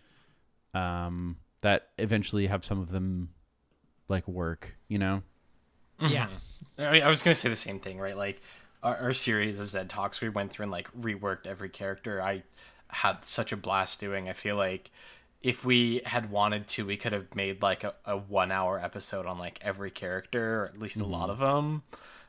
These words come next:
Speaker 3: Um, plus, I, I think being a part of, like, a large team working on that, you know, we, we wouldn't have to deal with as much of the nitty-gritty of, like, okay, does this give seventy A D or sixty-five? Or, like,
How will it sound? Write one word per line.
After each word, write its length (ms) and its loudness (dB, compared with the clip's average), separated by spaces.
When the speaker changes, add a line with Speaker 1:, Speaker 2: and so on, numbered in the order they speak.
Speaker 3:
Um, 540 2
plus, 500 0
I, 180 -6
I 140 4
think 340 0
being 240 8
a 60 8
part 320 6
of, 40 0
like, 160 4
a 60 4
large 520 0
team 280 2
working 340 2
on 200 2
that, 500 2
you 340 -4
know, 120 4
we, 160 2
we 320 0
wouldn't 260 2
have 260 2
to 80 -6
deal 280 0
with 140 0
as 120 -8
much 240 -2
of 80 -6
the 80 -6
nitty-gritty 720 -2
of, 160 -4
like, 480 -2
okay, 200 4
does 200 0
this 380 0
give 720 4
seventy 600 4
A 120 4
D 220 0
or 80 6
sixty-five? 880 0
Or, 60 -2
like, 300 -2